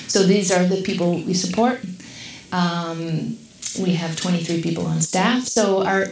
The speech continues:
we actually have to raise over a hundred thousand dollars a year to continue to support these people.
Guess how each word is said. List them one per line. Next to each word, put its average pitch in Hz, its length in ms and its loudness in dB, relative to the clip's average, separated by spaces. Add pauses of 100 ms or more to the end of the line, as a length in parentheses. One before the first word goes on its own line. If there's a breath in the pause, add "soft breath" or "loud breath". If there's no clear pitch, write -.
we 196 100 4
actually 214 280 2
have 220 140 -2
to 190 100 -4
raise 190 340 4
over 175 120 2
a - 20 0
hundred 180 240 4
thousand 165 380 0
dollars 165 300 0
a 170 40 2
year 165 380 2
to 175 180 -2
continue 165 520 2
to 160 300 0 (320 loud breath)
support 165 440 0
these 165 280 0
people. 180 320 0